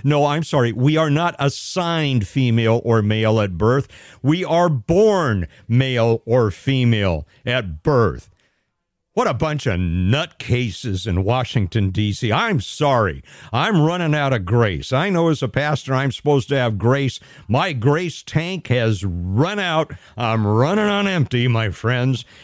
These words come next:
And then the other thing regarding hormone therapy is estrogen hormones for those who were assigned male at birth. No, I'm sorry, Biden administration. They weren't assigned male at birth.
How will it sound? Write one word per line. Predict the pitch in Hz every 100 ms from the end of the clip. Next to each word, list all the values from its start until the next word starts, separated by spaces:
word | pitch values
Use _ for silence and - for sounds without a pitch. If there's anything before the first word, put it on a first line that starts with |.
| -
And | 131 139
then | 143 139
the | 131
other | 170 185 135
thing | - 139 151 143
regarding | 123 110 135 127 110
hormone | 123 139 131 123 113
therapy | 92 147 143 151 131 123
is | 120
estrogen | 120 151 196 - 165 113 151 135
hormones | 120 156 143 143 147 131 - - - -
for | 147 151
those | 143 160 170 156
who | 165
were | 160 175
assigned | 170 - - 180 185 180 160
male | 208 190 151 123
at | 101
birth. | 127 113 85
No, | 131 175 170
I'm | 175 226
sorry, | - 175 135 123 113 160 214
Biden | 107 131 135 127 127
administration. | 117 113 113 104 - 117 104 107 147 147 - - - -
They | 156 165
weren't | 160 202 233 151
assigned | 139 - - 160 208 190 156
male | 117 117 117 123
at | 113 95
birth. | 131 185 202